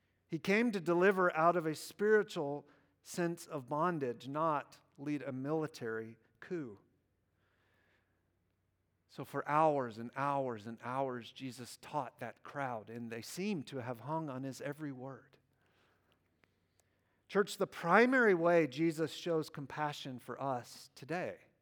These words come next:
is by teaching us the truth. Hebrews chapter one tells us that God has spoken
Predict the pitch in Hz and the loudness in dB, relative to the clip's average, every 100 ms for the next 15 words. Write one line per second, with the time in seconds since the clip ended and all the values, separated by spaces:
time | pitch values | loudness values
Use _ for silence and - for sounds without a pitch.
0 | _ _ _ _ _ _ - 139 - 156 | _ _ _ _ _ _ -14 -8 -4 -4
1 | - 226 226 - 123 113 117 - - - | -4 -6 -6 -6 -8 -8 -10 -14 -18 -20
2 | _ _ - - 240 156 110 - _ _ | _ _ -20 -8 -6 -6 -8 -20 _ _
3 | _ _ _ _ _ _ _ _ _ _ | _ _ _ _ _ _ _ _ _ _
4 | _ _ _ _ 190 190 185 - 190 180 | _ _ _ _ -2 2 0 6 6 6
5 | 175 175 165 165 175 147 143 - 156 147 | 6 4 4 6 6 6 0 0 2 2
6 | - - - _ - 170 196 185 156 - | 0 -20 -20 _ 4 8 8 6 0 2
7 | 196 185 175 | 2 4 2